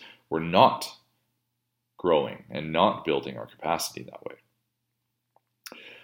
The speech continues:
So the total, like, amount or volume of work that we expose our body to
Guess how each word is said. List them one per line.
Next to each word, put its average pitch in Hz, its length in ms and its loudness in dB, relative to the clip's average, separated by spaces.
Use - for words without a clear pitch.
So 120 420 8
the 107 80 -6
total, 139 560 8
like, 82 180 2
amount 90 480 4
or 90 60 0
volume 90 540 2
of 73 160 -2
work 85 260 2
that 73 80 0
we 82 100 2
expose 87 360 2
our 78 80 -2
body 117 400 6
to 69 480 0